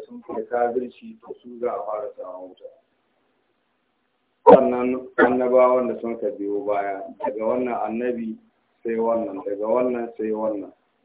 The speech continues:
haka za a ci gaba da yi musu hukunci. Sai a ce, "Ku tashi ku shiga cikin al'umman nan waɗanda sun ka wuce gabanin na zamanin Annabi Adamu da zamanin Annabi Nuhu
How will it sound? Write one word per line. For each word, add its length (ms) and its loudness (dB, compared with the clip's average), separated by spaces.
haka 260 2
za 180 4
a 160 2
ci 100 -10
gaba 240 -2
da 100 -4
yi 60 -4
musu 260 -6
hukunci. 440 -10
Sai 120 6
a 160 6
ce, 160 -2
"Ku 140 -6
tashi 420 2
ku 120 -10
shiga 440 -4
cikin 280 2
al'umman 640 4
nan 100 0
waɗanda 440 4
sun 140 -2
ka 120 -6
wuce 360 0
gabanin 560 -2
na 160 -8
zamanin 540 4
Annabi 340 -4
Adamu 560 2
da 80 -8
zamanin 480 -4
Annabi 400 -8
Nuhu 300 -8